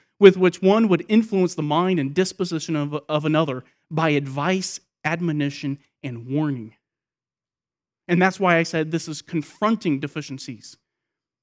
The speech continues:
Because this word here is oftentimes translated as a warning. To warn someone that they are on the wrong path,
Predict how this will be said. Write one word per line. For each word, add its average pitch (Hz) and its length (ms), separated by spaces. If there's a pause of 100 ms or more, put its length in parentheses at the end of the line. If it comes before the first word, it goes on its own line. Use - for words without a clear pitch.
(240)
Because 202 240
this 220 180
word 202 280
here 185 200
is 170 140
oftentimes 190 640
translated 170 520
as 170 260
a 185 140
warning. 185 580 (1300)
To 247 180
warn 240 400
someone 170 400
that 190 160
they 202 120
are 214 160
on 214 280
the 190 80
wrong 190 340
path, 208 420